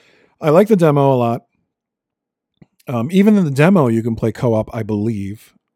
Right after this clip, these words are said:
I haven't checked it out, but in the main game,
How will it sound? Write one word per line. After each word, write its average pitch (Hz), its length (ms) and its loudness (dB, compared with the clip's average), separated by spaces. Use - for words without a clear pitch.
I 127 120 -12
haven't 127 240 -2
checked 117 260 -6
it 117 60 -4
out, 107 260 -6
but 117 320 -4
in 143 200 -4
the 135 40 -2
main 143 400 -2
game, 117 480 -8